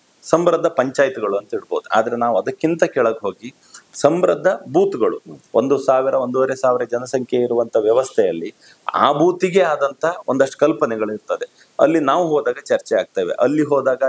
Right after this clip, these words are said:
ಇಡೀ ಕ್ಷೇತ್ರ, ಇಡೀ ಜಿಲ್ಲೆ, ಇಡೀ ರಾಜ್ಯ ಚರ್ಚೆ ಮಾಡೋದಿಲ್ಲ. ನಮ್ಮ ಬೂತಿನಲ್ಲಿ ಇದೊಂದು ರಸ್ತೆ ಆದ್ರೆ ನಮಗೆ ದೊಡ್ಡ ಸಮಸ್ಯೆ ಪರಿಹಾರ,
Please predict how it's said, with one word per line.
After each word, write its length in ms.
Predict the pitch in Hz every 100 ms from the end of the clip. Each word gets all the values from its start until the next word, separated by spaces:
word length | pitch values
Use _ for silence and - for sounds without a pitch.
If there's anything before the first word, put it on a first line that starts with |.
| 127
ಇಡೀ 140 | 123
ಕ್ಷೇತ್ರ, 360 | - 135 123 127
ಇಡೀ 300 | 120 120 120
ಜಿಲ್ಲೆ, 300 | 113 123 120
ಇಡೀ 160 | 117
ರಾಜ್ಯ 320 | 120 113 117 117
ಚರ್ಚೆ 300 | 113 - 123
ಮಾಡೋದಿಲ್ಲ. 380 | 120 - - - _ _ _ -
ನಮ್ಮ 320 | 160 196 196
ಬೂತಿನಲ್ಲಿ 600 | 147 135 113 101 101 131 _ _ -
ಇದೊಂದು 440 | 113 143 180 185
ರಸ್ತೆ 320 | 147 135 -
ಆದ್ರೆ 380 | 123 110 123 - -
ನಮಗೆ 340 | 113 117 - -
ದೊಡ್ಡ 240 | 98 104
ಸಮಸ್ಯೆ 420 | 143 - 107 - 104
ಪರಿಹಾರ, 480 | 98 92 87 107